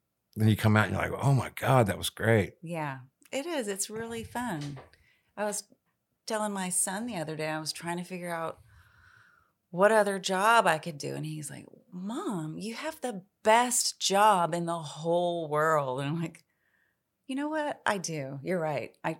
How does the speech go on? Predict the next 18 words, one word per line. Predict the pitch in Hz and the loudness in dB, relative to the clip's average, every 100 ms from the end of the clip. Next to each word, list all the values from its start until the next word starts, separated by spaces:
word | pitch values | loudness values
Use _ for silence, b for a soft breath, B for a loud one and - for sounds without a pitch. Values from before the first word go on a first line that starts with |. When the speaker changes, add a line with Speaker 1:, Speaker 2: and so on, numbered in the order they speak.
| 190 | -4
Speaker 2:
sometimes | - 262 277 294 294 | -2 -2 0 -2 -2
you | 302 | -4
just | 302 - - - | -4 -4 -4 -8
forget." | - 330 330 381 247 - | -6 -4 -4 -4 -6 -6
And | 175 | -6
you're | 175 170 | -4 -6
like, | 170 175 _ _ _ _ _ _ _ _ | -10 -14 _ _ _ _ _ _ _ _
because | - 87 226 226 214 - - _ _ _ - | -2 2 2 4 4 2 0 _ _ _ 0
it | 220 | 2
is | 220 | 4
also | 254 294 - 233 208 220 233 - 185 | 4 6 4 4 4 4 0 -4 -4
difficult. | 247 415 403 262 196 - - - _ _ - | -4 -2 -2 0 2 0 -4 -8 _ _ -8
It's | - | -6
a | 285 | -4
difficult | 302 415 392 294 196 | -2 0 0 0 0
job. | 214 185 160 | -2 0 -2
It's | 170 - | -2 -2
like, | 226 220 | -4 -6